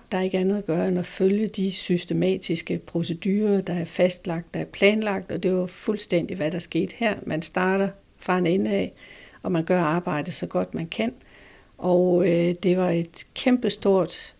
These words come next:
øh, internationalt teamarbejde og fantastisk samarbejde med thaierne derude, øh, som gjorde, at i løbet af det første halve år, der blev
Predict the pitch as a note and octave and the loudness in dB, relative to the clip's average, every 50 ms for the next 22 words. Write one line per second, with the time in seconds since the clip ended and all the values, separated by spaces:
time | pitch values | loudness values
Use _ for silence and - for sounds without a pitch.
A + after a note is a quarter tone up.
0 | - - - C3 B2 B2+ C3 C#3+ D3 D3 D3 F3+ F3 - - - _ - G3+ G3+ | -16 -12 -8 -6 -4 -2 -2 -2 -4 -4 -4 -4 -6 -6 -10 -14 _ 4 6 6
1 | G#3+ G#3 - - F3+ E3+ E3+ E3 E3 - F3 E3+ E3 D3 D3 - - - - - | 6 4 2 0 0 0 0 -2 -2 -2 -4 -2 -2 -2 -4 -6 -8 -10 -14 -18
2 | _ - - - - G3 G3 G3+ G3+ F#3+ E3+ D#3+ E3 E3+ - C3+ C#3 C#3+ C#3+ - | _ -8 -4 -2 0 0 2 2 2 2 0 -2 -4 -6 -4 -4 -4 -4 -4 -4
3 | D#3+ - - - - - _ _ _ _ - - D#3 D#3 D#3 E3 - - - C#3 | -4 -6 -6 -8 -14 -20 _ _ _ _ -2 0 0 0 0 -2 -6 -6 -4 -4
4 | C3 B2+ - - - - G3+ - - - F3+ - - - - D3+ F3 F3+ F#3 E3+ | -4 -4 -6 -6 -6 -6 -6 -6 -8 -10 -10 -8 -8 -6 -4 -4 -4 -4 -4 -4
5 | C#3+ C#3 C#3 C3+ - - E3 - - C#3 C3 C3 C#3 B2+ B2+ - - - - - | -6 -6 -6 -6 -6 -6 -6 -4 -2 -2 -2 -2 -2 -4 -6 -6 -8 -10 -14 -16
6 | - _ - _ _ - - F#3+ F3+ F#3 G#2 F2+ C3 C#3 C3+ - C#3 C#3 C3+ C#3 | -18 _ -20 _ _ -4 -2 0 0 0 0 -2 -2 -2 -2 -2 -2 0 0 0
7 | D3+ D#3+ E3 F#3+ E3 - - - - - - - - - _ - G3 - F#3 F#3 | 2 0 0 -2 -4 -8 -18 -20 -20 -20 -20 -20 -20 -20 _ -12 -8 -6 -6 -4
8 | E3+ - - F3 E3 - - D#3 D#3+ F3 F3 F3+ F3+ E3+ - - - C#3 C#3+ C#3 | -2 -2 -2 -2 -2 0 0 0 2 2 0 0 0 -2 -2 -2 -2 -2 -4 -4
9 | - - - - F3 F3 F#3 G3 G#3 A3 A3 - F#3 F3 D3+ B2+ - - A2 B2+ | -8 -12 -6 -4 -2 2 4 4 4 2 2 0 0 0 0 0 -2 -2 -2 0
10 | C3 C3 C3+ C3+ B2+ - - - - - - - _ - - D3 - - D#3+ E3+ | 2 2 0 0 -4 -8 -14 -20 -20 -20 -20 -20 _ -4 -4 -2 2 4 4 4
11 | F#3 - - D3 C#3+ E3 E3 E3+ F3 E3+ - E3+ F3 - - - G3 E3+ - - | 4 2 0 0 2 2 2 2 0 0 0 0 -2 -2 -2 -4 -4 -4 -4 -2
12 | C3+ C#3+ C#3 C3+ | -2 0 0 0